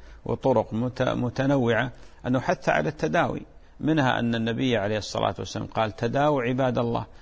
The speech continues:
ما أنزل الله داء إلا وأنزل له شفاء، علمه من علمه وجهله من جهله". بل إن النبي عليه الصلاة والسلام باشر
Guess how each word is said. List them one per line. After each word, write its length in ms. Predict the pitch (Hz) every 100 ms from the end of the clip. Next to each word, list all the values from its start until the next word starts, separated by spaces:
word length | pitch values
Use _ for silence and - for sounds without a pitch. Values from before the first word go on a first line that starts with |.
| - 117
ما 240 | 143 143
أنزل 200 | 123 120
الله 440 | 113 110 110 104
داء 240 | 104 98 82
إلا 320 | 80 98 117
وأنزل 460 | 127 135 135 139 143
له 160 | 135
شفاء، 440 | 127 156 127 123 - - - - -
علمه 520 | 104 127 143 120 92
من 180 | 80 87
علمه 380 | 95 123 139 147
وجهله 440 | 131 135 143 139
من 180 | 135 139
جهله". 360 | 139 120 120 - - - -
بل 160 | - 117
إن 220 | 160 170
النبي 320 | 143 123 113
عليه 180 | 107 123
الصلاة 260 | 117 - 120
والسلام 300 | - 113 113
باشر 500 | 151 147 - 120